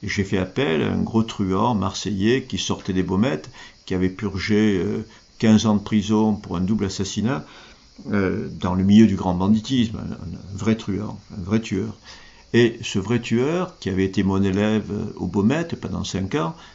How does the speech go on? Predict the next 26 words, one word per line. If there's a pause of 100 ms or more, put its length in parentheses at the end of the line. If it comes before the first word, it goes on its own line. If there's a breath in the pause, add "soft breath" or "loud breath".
(360 loud breath)
qui
était
devenu
un
ami. (500 loud breath)
Euh,
il
est
venu,
il
a
réglé
ça
en
cinq
minutes,
parce
qu'il
avait
des
arguments
que
moi
je
n'ai
pas.